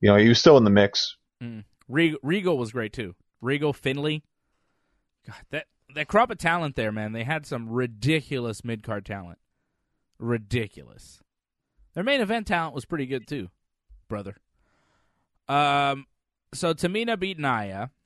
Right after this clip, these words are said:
Speaker 2: and then Kevin Owens is interviewed backstage about his Intercontinental title match that he's about to have. Big E shows up, and he's mad that Kevin Owens is jumping the line and taking his shot.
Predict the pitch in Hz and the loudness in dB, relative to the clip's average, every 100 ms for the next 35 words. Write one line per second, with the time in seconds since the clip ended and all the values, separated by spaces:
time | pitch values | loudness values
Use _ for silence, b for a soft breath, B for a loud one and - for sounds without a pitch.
0 | _ _ _ - 151 160 165 160 165 196 | _ _ _ -6 -2 0 0 -2 0 2
1 | 202 208 202 - - 220 214 208 214 196 | 2 0 -4 -8 -2 -2 0 -2 -2 -4
2 | 165 190 190 175 156 151 143 196 190 156 | -2 -2 -2 -4 -2 -4 -2 -4 -4 -2
3 | 156 143 131 156 - 147 139 131 - 185 | -2 -2 -2 -6 -4 -4 -4 -6 -2 -2
4 | 180 175 165 139 123 113 117 113 120 180 | 0 -4 -4 -6 -6 -6 -8 -6 2 4
5 | 208 226 214 - _ _ _ _ _ _ | 6 4 -2 -14 _ _ _ _ _ _
6 | - 175 190 240 208 214 202 190 208 233 | -2 0 2 0 2 2 4 4 4 2
7 | 170 160 156 147 160 185 175 165 170 156 | 0 2 2 2 2 2 0 -2 -2 0
8 | 160 175 156 135 127 165 151 139 143 160 | 0 0 -2 -6 -2 -2 -2 -6 -2 -2
9 | 170 139 147 135 120 - 151 151 180 - | -2 -4 -6 -4 -8 -4 2 2 2 -4